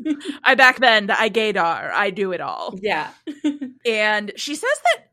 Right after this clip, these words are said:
Speaker 1: she thinks he's gay because he never looks at their boobs during practice, and that made me feel sad,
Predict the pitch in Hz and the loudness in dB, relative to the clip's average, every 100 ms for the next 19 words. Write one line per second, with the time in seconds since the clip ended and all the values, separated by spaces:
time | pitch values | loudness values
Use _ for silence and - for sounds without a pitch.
0 | _ - - 415 415 427 403 370 330 - | _ -14 -2 -2 -2 -6 -6 -6 -6 -6
1 | 311 285 294 294 320 - - 254 254 262 | -2 -2 -2 -6 -8 -10 -10 -10 -8 -8
2 | 277 220 - 220 - 180 175 - 175 170 | -8 -10 -8 -12 -8 -8 -8 -10 -12 -8
3 | 247 339 - - - 196 196 190 - 156 | -8 -10 -12 -16 -6 -4 -4 -6 -6 -2
4 | 160 - 247 269 320 - - 190 190 180 | -2 -4 -6 -6 -6 -16 -14 -8 -6 -4
5 | 180 180 185 - 190 190 - - 202 202 | -4 -4 -8 -8 -4 -4 -6 -12 -10 -10
6 | 214 214 226 214 190 - 180 170 170 196 | -10 -12 -10 -10 -10 -8 -6 -2 -2 -4
7 | 220 | -8